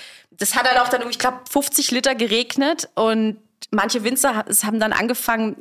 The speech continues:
vor lauter Panik am nächsten Tag den Vollernter rauszuholen und einfach alles, ja, abzulesen, was halt ging. Aber der, der Boden war so, der war wie Wackelpudding. Da ist so viel Regen gefallen und da hast du dir dann halt die Böden zusammengefahren, ja. Und, ähm, das war halt wirklich so, okay,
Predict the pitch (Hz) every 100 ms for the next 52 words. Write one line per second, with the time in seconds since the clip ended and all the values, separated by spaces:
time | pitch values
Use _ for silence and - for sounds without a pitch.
0 | - 214 202 233 233 - - 233 254 214
1 | 240 - - - 190 214 226 - 233 196
2 | 208 240 - _ _ - 202 - 240 170
3 | 202 208 185 196 - 220 214 233 208 -
4 | 214 208 - - 117 214 240 247 - 247
5 | 202 226 - - - - - - - 240
6 | 202 214 214 214 - 190 190 254 262 185
7 | 185 185 - 190 214 254 226 190 185 185
8 | - 226 202 202 214 202 214 - 226 -
9 | 175 170 180 - 190 196 196 226 220 226
10 | 196 220 220 214 202 190 202 196 190 190
11 | 190 - - - - _ _ _ _ _
12 | _ - - - 196 196 196 196 196 196
13 | 214 233 - 196 165 185 180 - 170 165
14 | 170 170 185 - 170 175 185 180 - 165
15 | 175 175 175 185 - 190 202 190 214 214
16 | 226 - 202 202